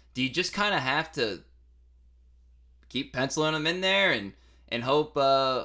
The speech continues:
hope, hope it corrects itself? Now, it is worth noting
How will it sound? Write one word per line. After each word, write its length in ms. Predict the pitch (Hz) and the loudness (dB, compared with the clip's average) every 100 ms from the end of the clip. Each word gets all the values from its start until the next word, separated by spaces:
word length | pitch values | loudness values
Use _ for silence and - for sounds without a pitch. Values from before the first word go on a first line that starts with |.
| - | 0
hope, 400 | 131 156 - - | 2 2 0 -8
hope 360 | 107 123 143 156 | -4 0 0 0
it 100 | - | 0
corrects 300 | 143 - 175 | 0 0 -2
itself? 400 | 165 190 185 147 | -2 0 0 2
Now, 220 | 156 151 | 4 4
it 100 | 160 | 4
is 180 | 170 151 | 0 2
worth 240 | 156 143 | 0 2
noting 540 | 147 147 135 120 110 | 4 4 4 0 -4